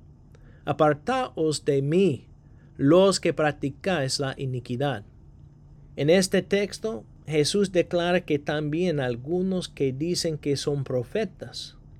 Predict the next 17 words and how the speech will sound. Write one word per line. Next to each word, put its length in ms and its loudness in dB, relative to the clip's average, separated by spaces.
no 340 0
conocen 760 0
a 180 -8
Él. 200 -2
Algunos 680 4
que 280 0
son 320 0
predicadores 960 2
o 80 -2
pastores 1080 0
no 280 2
conocen 560 2
a 120 -2
Él 200 4
porque 320 -2
no 240 -4
caminan 640 -4